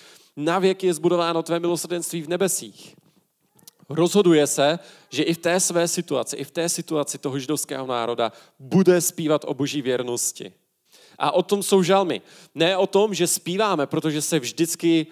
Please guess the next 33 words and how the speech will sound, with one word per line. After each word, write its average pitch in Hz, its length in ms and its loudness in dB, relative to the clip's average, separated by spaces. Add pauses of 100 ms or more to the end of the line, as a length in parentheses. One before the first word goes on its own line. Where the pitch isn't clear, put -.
(120)
tak 160 200 -2
cítíme, 175 760 -2 (1600)
ale 143 180 0
zpíváme, 185 680 2
protože 180 480 2
chceme 165 480 0 (300)
vracet 175 500 2
svoje 151 280 0
srdce - 380 -4
k - 100 -18
tomu, 143 380 2
o 135 80 -4
čem 139 240 -6
věříme, 143 480 -2
že 127 120 -8
to 127 100 -8
je 123 120 -2
pravda. 101 500 -10 (1120)
Chceme 135 320 -2
vracet 147 540 0
svoje 151 240 0
srdce 151 420 -2
k - 120 -14
tomu, 151 260 0
o 135 80 -2
čem 143 180 -6
věříme, 147 440 -2
že 143 100 0
to 147 100 -2
je 139 100 2
pravda, 139 460 0 (240)
ne 170 280 2
nutně 165 560 0